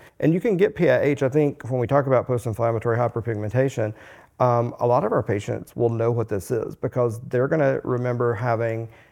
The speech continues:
an inflamed spot from acne that maybe they squeeze too aggressively. So we say, "Don't squeeze it, don't pop that pimple," because when you do those things, it gets really inflamed and then you end up with a dark spot there that lasts for a long time.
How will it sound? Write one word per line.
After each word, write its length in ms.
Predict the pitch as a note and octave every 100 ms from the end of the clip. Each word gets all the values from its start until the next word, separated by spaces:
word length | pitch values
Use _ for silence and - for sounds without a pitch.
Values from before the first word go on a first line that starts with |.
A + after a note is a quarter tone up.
| _ -
an 80 | B2+
inflamed 580 | A#2 A2 B2+ B2 B2 A2
spot 400 | - A2 A#2+ -
from 200 | A#2 -
acne 480 | G#2+ G#2+ - D#3 F#3 _ _ -
that 160 | C#3
maybe 240 | C#3+ C#3+ D3+
they 120 | D3+
squeeze 460 | - - E3 E3+
too 160 | - A2
aggressively. 500 | G2 G2+ - F2 G2
So 180 | - A#2+
we 100 | B2+
say, 220 | A#2+ D#3
"Don't 400 | A2+ A#2+ A#2+ B2
squeeze 280 | - C3+ A2
it, 160 | A2 G2
don't 300 | A#2 B2 - _ _
pop 300 | - C3+ -
that 240 | B2+ -
pimple," 340 | B2+ C3 A2 F#2+
because 500 | A#2 B2 A#2+ A#2 A2+ - - _
when 160 | C#3
you 80 | B2+
do 200 | B2 G3
those 280 | F3+ B2+ A#2+
things, 300 | C3 B2 A2+
it 100 | B2
gets 240 | B2 -
really 440 | A2+ B2+ C3+ C3+ C3
inflamed 560 | A#2+ - B2+ A#2+ B2
and 200 | - B2+
then 80 | B2+
you 180 | B2+ B2
end 160 | A2+ B2
up 160 | A#2 A#2+
with 120 | G#2+
a 80 | A2
dark 360 | - A2+ B2+
spot 320 | - G#2+ G2+ -
there 160 | G2+
that 160 | G#2 F#2+
lasts 320 | G#2 G2 -
for 140 | G#2+
a 40 | F#2+
long 300 | F#2+ G#2 G#2
time. 400 | A2 F#2 F#2+